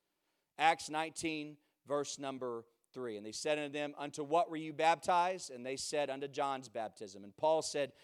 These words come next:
'John baptized with the baptism of repentance, saying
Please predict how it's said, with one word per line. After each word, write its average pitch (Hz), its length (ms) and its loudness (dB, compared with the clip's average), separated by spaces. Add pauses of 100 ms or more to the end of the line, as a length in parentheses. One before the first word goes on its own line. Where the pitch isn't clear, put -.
(280)
'John 196 480 8
baptized 139 640 4
with 135 120 -8
the 131 80 -2
baptism 143 540 2
of 120 100 -10
repentance, 127 560 -2
saying 131 400 -4